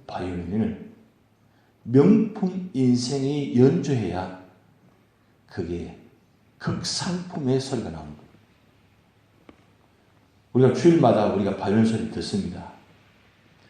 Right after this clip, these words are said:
각자가 다 소리가 틀립니다. 지금 바이올린이 세 명 있다가 두 명 있지만 두 명 다 또 소리가 다 틀려요. 각자가 연주하는 소리가 다 다릅니다.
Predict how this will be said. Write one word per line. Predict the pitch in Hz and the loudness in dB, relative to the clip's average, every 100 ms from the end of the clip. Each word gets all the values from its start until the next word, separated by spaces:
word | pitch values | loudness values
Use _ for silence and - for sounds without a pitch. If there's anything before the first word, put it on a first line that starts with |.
| _ _ | _ _
각자가 | - 135 - 196 165 - | -10 -10 -6 -4 -2 -2
다 | 113 | -4
소리가 | - 143 - | -2 -2 0
틀립니다. | - 156 98 87 - - - _ _ _ _ _ _ _ _ _ _ _ _ | 0 2 -2 -6 -12 -18 -20 _ _ _ _ _ _ _ _ _ _ _ _
지금 | - 117 127 131 - - - | -4 -2 -2 -4 -12 -16 -4
바이올린이 | 107 123 147 143 | 0 2 2 -2
세 | - 160 160 | -2 -2 0
명 | 151 135 | 2 0
있다가 | 110 110 104 | 0 -2 -2
두 | - | 0
명 | 117 107 | 4 4
있지만 | 95 95 87 87 - - - _ _ _ | 2 -6 -8 -8 -12 -20 -20 _ _ _
두 | - 156 | -8 0
명 | 180 175 | 2 2
다 | 160 | 0
또 | 131 | -2
소리가 | 120 135 104 | -2 -2 -2
다 | - 98 87 | -2 -4 -6
틀려요. | - 120 85 78 - - _ _ _ _ _ _ _ - | -4 -4 -4 -8 -16 -20 _ _ _ _ _ _ _ -12
각자가 | 113 113 113 156 143 117 | -8 -8 -6 -4 0 2
연주하는 | 113 113 110 110 98 - - _ | 2 2 -2 -2 -6 -10 -20 _
소리가 | - - 123 95 | -14 -6 -6 -6
다 | - - | -8 -12
다릅니다. | 85 82 73 - | -10 -12 -12 -16